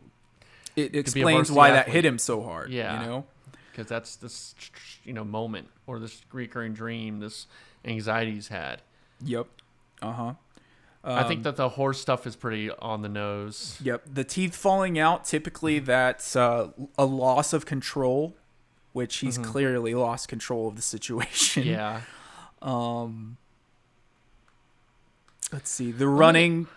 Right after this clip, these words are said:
Speaker 1: the running is usually just, you know, me trying to get away from things, you know, get away from your problems. I,
Speaker 2: So,
Speaker 1: I just
Speaker 2: uh, on
Speaker 1: found
Speaker 2: the
Speaker 1: it
Speaker 2: Steppenwolf
Speaker 1: all
Speaker 2: thing, you said, um, first of all, this,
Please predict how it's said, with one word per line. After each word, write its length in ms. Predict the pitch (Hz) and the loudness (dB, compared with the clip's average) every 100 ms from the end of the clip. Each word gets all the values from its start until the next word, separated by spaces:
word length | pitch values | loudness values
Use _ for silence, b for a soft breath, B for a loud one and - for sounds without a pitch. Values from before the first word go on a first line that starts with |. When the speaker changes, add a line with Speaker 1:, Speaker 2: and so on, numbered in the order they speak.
| - | -6
Speaker 1:
the 100 | 147 | -2
running 380 | 135 139 139 139 | 2 2 2 2
is 140 | 127 120 | 0 -2
usually 500 | 123 127 120 123 120 | -2 -2 0 0 0
just, 240 | 110 - - | -4 -10 -10
you 80 | 117 | -10
know, 100 | - | -10
me 100 | 73 | -12
trying 240 | - 101 | -10 -10
to 60 | 101 | -10
get 120 | 107 | -8
away 180 | 113 113 | -6 -8
from 180 | - | -8
things, 440 | 110 - 110 113 - | -10 -8 -6 -6 -4
you 100 | 123 | -2
know, 240 | 120 127 127 | 0 -2 -2
get 120 | 120 | -2
away 200 | 117 120 | 0 0
from 140 | 113 | -2
your 100 | 123 | -4
problems. 640 | 110 123 120 120 117 - - _ b b b b b b b b b _ _ _ _ _ _ _ _ _ _ b b b b b b b - | 0 2 2 0 -6 -8 -14 _ b b b b b b b b b _ _ _ _ _ _ _ _ _ _ b b b b b b b 2
I, 80 | 196 | 6
Speaker 2:
So, 60 | |
Speaker 1:
I 80 | 175 | 8
just 260 | 240 226 - | 8 4 4
Speaker 2:
uh, 40 | |
on 60 | 196 | 6
Speaker 1:
found 160 | 180 151 | 6 6
Speaker 2:
the 40 | |
Speaker 1:
it 20 | |
Speaker 2:
Steppenwolf 200 | 143 - | 4 4
Speaker 1:
all 320 | 127 127 190 185 | 6 6 6 4
Speaker 2:
thing, 300 | 165 151 - | 0 -4 -8
you 180 | - 165 | -8 -6
said, 280 | - 196 147 | 0 2 4
um, 480 | 127 117 107 80 - - - | 4 2 -2 -10 -16 -20 -4
first 320 | 233 262 - | 0 0 0
of 100 | 127 | -2
all, 440 | 110 95 71 117 _ _ _ _ | -2 -2 -6 -10 _ _ _ _
this, 680 | 131 135 147 135 - - - | -8 -2 -2 -2 -8 -10 -12